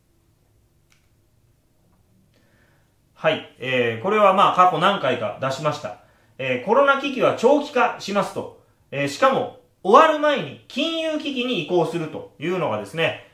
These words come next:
えー、私の主張です。えー、なのでですね、この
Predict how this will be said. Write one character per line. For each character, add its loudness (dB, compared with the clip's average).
え 0
ー、 -8
私 -6
の -6
主 -12
張 -6
で -10
す。 -20
え -6
ー、 -6
な 0
の 0
で -4
で -4
す -14
ね、 -8
こ -2
の -2